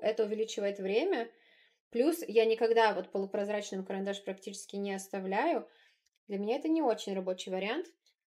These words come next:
Но держался он хорошо в прошлый раз, поэтому у меня... и он очень такой кремовый, вот я его на руку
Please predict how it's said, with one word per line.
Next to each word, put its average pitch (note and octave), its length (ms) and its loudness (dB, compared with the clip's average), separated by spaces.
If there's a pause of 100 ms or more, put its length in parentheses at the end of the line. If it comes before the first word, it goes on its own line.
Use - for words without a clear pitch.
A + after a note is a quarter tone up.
(280)
Но A#3 120 2
держался B3+ 440 4
он A#3+ 80 2
хорошо G#3+ 340 2
в - 60 -2
прошлый F4 320 2
раз, G#3+ 160 4 (640)
поэтому G#3+ 480 0
у G3 60 -6
меня... G#3+ 420 0
и A#3 160 8
он A#3 180 8
очень A#3+ 260 2
такой A3+ 240 2
кремовый, C4 380 4
вот G3+ 160 -2
я G#3+ 80 4
его G#3+ 140 0
на A3 200 2
руку G3+ 300 -4